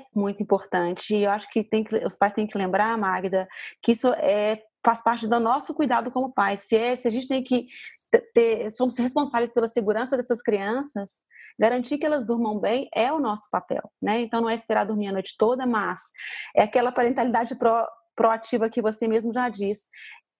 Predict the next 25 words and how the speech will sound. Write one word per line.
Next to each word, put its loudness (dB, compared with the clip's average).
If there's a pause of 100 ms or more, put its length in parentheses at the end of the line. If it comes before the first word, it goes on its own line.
(100)
Meus 2
fi-, 0
eu, 4
eu 2
sei 0
o -10
quanto 2
meu 0
filho -2
precisa 0
dormir, -2 (180)
ele 0
tá -2
dormindo 0
o -2
ideal -2
pra 2
essa -4
idade, -4 (340)
e 4
a 6
partir -2
dessa, 2
dessa -2
pergunta, 0